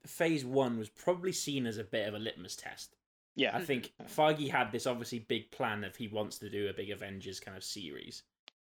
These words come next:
Speaker 1: and he wanted to see how would this kind of,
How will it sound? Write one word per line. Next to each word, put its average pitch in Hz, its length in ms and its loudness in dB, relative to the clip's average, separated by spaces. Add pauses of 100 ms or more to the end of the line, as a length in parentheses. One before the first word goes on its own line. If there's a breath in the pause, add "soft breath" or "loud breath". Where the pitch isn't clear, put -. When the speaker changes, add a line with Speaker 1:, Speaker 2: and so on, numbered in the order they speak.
Speaker 1:
and 131 140 -2
he 139 120 2
wanted 117 220 2
to - 60 -8
see 110 420 -4
how 110 340 0
would 104 480 0 (380)
this 110 340 -2
kind 98 220 -8
of, 92 120 -12